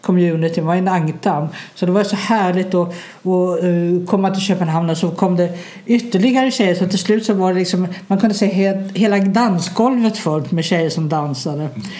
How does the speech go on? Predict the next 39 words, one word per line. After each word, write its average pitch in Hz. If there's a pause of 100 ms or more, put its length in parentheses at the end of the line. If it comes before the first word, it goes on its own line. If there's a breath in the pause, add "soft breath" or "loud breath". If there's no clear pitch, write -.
(200 loud breath)
Det 190
var 180
ju 254
inte 196 (180)
oss 196
förunnat 214
i 165
Stockholm 160
eller 170
i 160
Göteborg, 147
utan 170
det 180
var 180
först 202
när 202
vi 196 (280 loud breath)
alla 226
kom 240
samman, 156
Oslo, 170 (760 loud breath)
och 170
det 185
var 190
först 226
då 180
som 170
vi 160
kunde 165
känna 160
stora, 185
och 160
gud 202
vad 175
många 180
vi 226
är 147
och 143
sådär. 156